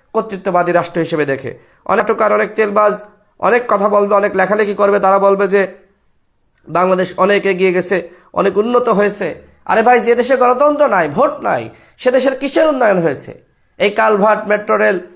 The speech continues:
এগুলো আপনারা করেছেন আর বলছেন বিশাল উন্নতি করেছে, এগুলো কোনো উন্নয়ন না। জনগণের ভ্যাট এবং ট্যাক্সের টাকায় এগুলো ধারাবাহিকতা। এগুলো বিএনপি যখন ক্ষমতায় ছিল ব্রিজ হয়েছে,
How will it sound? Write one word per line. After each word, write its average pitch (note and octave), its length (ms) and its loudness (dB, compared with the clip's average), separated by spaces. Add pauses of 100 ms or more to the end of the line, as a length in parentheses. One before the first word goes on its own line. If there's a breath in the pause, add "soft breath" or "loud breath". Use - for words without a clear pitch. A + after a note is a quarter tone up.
এগুলো A3 260 -2
আপনারা G#3 300 2
করেছেন G3+ 540 -2
আর F#3+ 100 2
বলছেন G3 320 -2
বিশাল A3+ 400 0
উন্নতি G#3+ 280 -2
করেছে, D#3 300 -6
এগুলো G3 160 -6
কোনো G3+ 180 -4
উন্নয়ন G3+ 320 -2
না। E3+ 320 -2 (460 soft breath)
জনগণের G#3 460 2
ভ্যাট F#3 280 -2
এবং A3 340 -4 (200 soft breath)
ট্যাক্সের G#3+ 340 -4 (100)
টাকায় A#3+ 280 0
এগুলো B3 280 -4
ধারাবাহিকতা। B3 720 0 (340)
এগুলো B3 380 2
বিএনপি A#3+ 340 -2
যখন A#3 220 -2
ক্ষমতায় A3+ 360 -2
ছিল A3+ 220 -4
ব্রিজ A3 320 -4
হয়েছে, A3+ 400 0